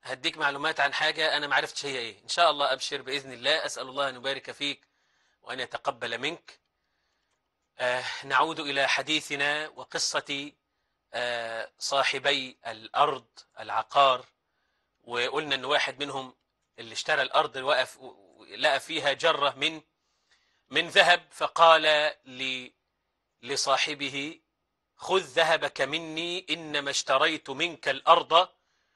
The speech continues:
ولم أشتري منك الذهب". فقال الذي شرى الأرض، شرى هنا بقى بمعنى باع، احنا قلت اتكلمنا في القصة دي المرة اللي فاتت لو فاكرين. فقال ال-، الذي باع الأرض: "إنما بعتك الأرض وما فيها"،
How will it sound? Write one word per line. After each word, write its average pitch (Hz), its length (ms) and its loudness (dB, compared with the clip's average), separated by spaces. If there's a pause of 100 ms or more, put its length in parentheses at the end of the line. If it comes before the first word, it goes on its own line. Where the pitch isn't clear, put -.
(120)
ولم 214 360 8
أشتري 170 420 2
منك 151 280 -6
الذهب". 113 400 -6 (1080)
فقال 208 500 12
الذي 151 460 2
شرى 190 300 8
الأرض، 160 380 6 (140)
شرى 170 320 6
هنا 151 160 -2
بقى 151 160 2
بمعنى 147 320 4
باع، 139 340 4 (840)
احنا 117 180 -12
قلت 135 120 -8
اتكلمنا 143 320 -6
في 123 60 -10
القصة 135 320 -8
دي 151 80 -4
المرة 143 180 -2
اللي 139 120 -4
فاتت - 300 -6
لو 123 80 -4
فاكرين. 113 360 -14 (1500)
فقال 214 420 10
ال-، 190 260 4
الذي 170 320 0
باع 160 240 10
الأرض: 165 440 4
"إنما 196 520 2
بعتك 175 540 4
الأرض 196 480 6
وما 233 360 6
فيها"، 233 420 0